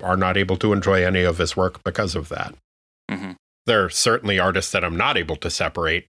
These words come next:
Speaker 1: at all. Like, I don't think I could ever read another Marion Zimmer Bradley book, or rewatch a Woody Allen movie, or reread an Orson Scott Card book.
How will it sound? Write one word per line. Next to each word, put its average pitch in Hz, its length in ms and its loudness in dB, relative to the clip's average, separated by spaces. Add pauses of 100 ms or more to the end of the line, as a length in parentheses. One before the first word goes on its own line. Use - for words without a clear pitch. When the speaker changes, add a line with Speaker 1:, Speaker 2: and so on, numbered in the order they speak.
Speaker 1:
at 85 160 0
all. 98 220 2
Like, 80 220 -2
I 85 100 0
don't 90 180 -2
think 90 260 -4
I 87 100 0
could 82 160 -4
ever 80 240 0
read 80 280 -4
another 82 340 -2
Marion 82 400 0
Zimmer 90 340 0
Bradley 110 360 0
book, 76 320 -10 (360)
or 92 300 2
rewatch 90 520 -2
a 110 60 4
Woody 117 320 2
Allen 98 340 2
movie, - 440 -12 (260)
or 95 280 2
reread 98 520 2
an 101 200 0
Orson 104 440 0
Scott 110 340 0
Card 135 320 2
book. - 300 -10